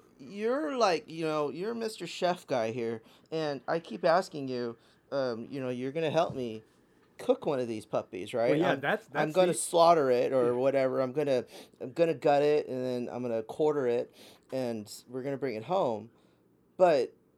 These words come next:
Speaker 1: I mean, one of these size pigs that we're gonna end up trying to do,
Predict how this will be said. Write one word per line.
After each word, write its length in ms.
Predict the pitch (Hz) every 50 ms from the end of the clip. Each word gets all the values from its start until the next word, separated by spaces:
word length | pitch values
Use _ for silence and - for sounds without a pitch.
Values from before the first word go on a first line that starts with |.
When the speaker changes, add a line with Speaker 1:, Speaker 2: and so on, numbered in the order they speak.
| _ _ _ _ _ _ _ _ _ _ _ _ _ _ _ _ 117 147 135 131 127 113 131 117 _ 90 92 _ _ _ 110 131
Speaker 1:
I 20 |
mean, 280 | 180 180 175 165 143 - - _ _ _ _ _ _ _ _ _ _ _ _ _ _ _
one 320 | - 165 165 151 180 190 220
of 100 | 240 226
these 220 | 214 196 175 175
size 440 | - - 165 165 170 170 156 - - - _ _ _ _ -
pigs 420 | - 196 185 190 180 165 - - -
that 160 | 165 151 -
we're 140 | 147 151 147
gonna 180 | 127 147 147 139
end 200 | - 147 139 139
up 160 | 131 - -
trying 400 | - - - 151 160 180 185 175
to 100 | - 139
do, 480 | 117 117 123 117 113 113 113 117 110